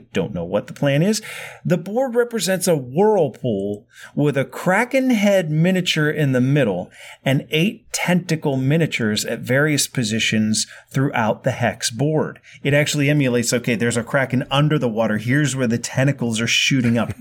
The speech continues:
Really cool. <laughs> Essentially, your second act is the showdown between the players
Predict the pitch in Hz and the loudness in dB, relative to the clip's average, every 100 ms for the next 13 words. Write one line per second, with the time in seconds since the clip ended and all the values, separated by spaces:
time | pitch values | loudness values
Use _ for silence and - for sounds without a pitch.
0 | - 127 240 254 120 110 98 - - - | -6 0 0 2 0 -2 -4 -4 -6 -18
1 | - - - - _ _ _ _ - - | -20 -20 -20 -20 _ _ _ _ -6 0
2 | - - 156 151 - 165 165 160 - - | 0 0 0 -2 -2 -4 -4 -6 -8 -4
3 | 127 120 - 147 139 139 107 101 - - | -2 0 0 0 0 0 0 -4 -8 -6
4 | 110 - 110 - 139 131 107 101 95 - | -4 -2 -2 0 2 2 0 0 -4 -2
5 | 107 92 - 117 160 185 190 - | 0 0 0 0 0 -2 -6 -8